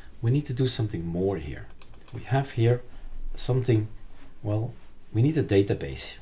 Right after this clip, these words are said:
for Pacman. Pacman is going to look for this particular, well, bit of U R L, this anyway,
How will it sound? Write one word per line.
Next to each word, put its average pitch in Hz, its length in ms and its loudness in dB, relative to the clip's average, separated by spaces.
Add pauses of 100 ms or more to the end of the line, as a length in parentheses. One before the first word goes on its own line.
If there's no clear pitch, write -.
(120)
for 80 340 -4 (460)
Pacman. 80 380 -4
Pacman 107 420 2
is 95 120 2
going 95 260 0
to 92 100 -6
look 101 260 2
for 113 320 2 (760)
this 107 220 4
particular, 92 680 0 (640)
well, 95 240 -4 (120)
bit 117 180 4
of - 180 0
U 90 220 0
R 82 120 2
L, 147 280 0 (280)
this - 380 0 (100)
anyway, 123 420 2